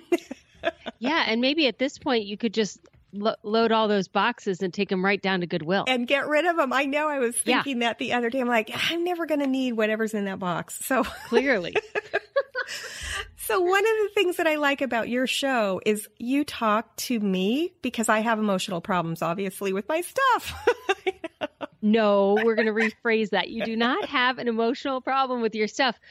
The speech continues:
Speaker 1: but you're having a hard time separating the memory from the object.
Speaker 2: Absolutely.
Speaker 1: Keeping the memory while letting the object go. Yeah.
Speaker 2: Right. And that's what I
Speaker 1: Yeah.
Speaker 2: love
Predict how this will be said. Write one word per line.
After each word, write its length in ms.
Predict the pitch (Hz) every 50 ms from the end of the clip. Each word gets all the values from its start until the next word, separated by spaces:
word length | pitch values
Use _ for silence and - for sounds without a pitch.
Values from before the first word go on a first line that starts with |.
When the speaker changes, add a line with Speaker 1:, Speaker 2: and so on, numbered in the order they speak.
| - - _
Speaker 1:
but 200 | - 262 262 196
you're 180 | 214 226 247 247
having 300 | 247 262 254 247 254 240
a 40 | 226
hard 220 | 220 240 262 262
time 260 | - 269 269 247 226
separating 720 | 208 - - - 262 247 - 254 247 226 214 220 208 202
the 80 | 196 190
memory 520 | 185 190 202 202 202 214 220 220 214 214
from 200 | 208 - 214 202
the 140 | 190 180 -
object. 640 | - 170 175 180 - - - - _ _ - - - - _ -
Speaker 2:
Absolutely. 540 | 294 269 277 285 277 - - 359 302 240 226
Speaker 1:
Keeping 280 | 269 - - 302 277
the 60 | 262 240
memory 360 | 226 220 220 208 214 214 208
while 200 | 190 196 190 185
letting 300 | 180 190 190 185 180 180
the 100 | 180 170
object 460 | - 165 - - - - - - -
go. 100 | - -
Yeah. 60 | - - _ -
Speaker 2:
Right. 720 | - 254 254 277 320 339 403 - 466 370 302 240 196 -
And 220 | - 233 233 233 233
that's 180 | 240 254 -
what 80 | - 247
I 60 | 233 214
Speaker 1:
Yeah. 120 | 208 214
Speaker 2:
love 240 | 190 180 185 180 175